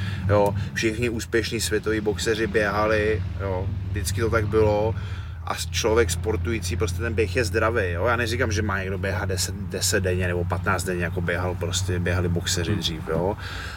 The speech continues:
Speaker 1: Ale prostě si myslím, že to ke sportu patří. Já sám, sám cítím, že když běhám, tak se prostě cítím líp,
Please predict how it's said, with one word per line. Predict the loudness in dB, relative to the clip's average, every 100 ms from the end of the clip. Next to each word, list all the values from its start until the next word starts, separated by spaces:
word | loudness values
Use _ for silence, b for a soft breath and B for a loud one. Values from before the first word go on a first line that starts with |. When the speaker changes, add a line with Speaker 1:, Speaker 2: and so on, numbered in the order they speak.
| B
Speaker 1:
Ale | 0 4 4
prostě | 4 2 2
si | 2
myslím, | 0 0
že | 0
to | 2
ke | 2
sportu | 2 2 2 2
patří. | 0 0 -2 0 -2 -6 B B -2
Já | 4 4
sám, | 6 4 4 0 -4 -6 -4
sám | 0 2 2 -2
cítím, | 0 0 0 -2
že | 0
když | 0 0
běhám, | 4 4 4 0
tak | 0
se | -2 -2
prostě | -2 -2
cítím | 0 0 2 0
líp, | 0 0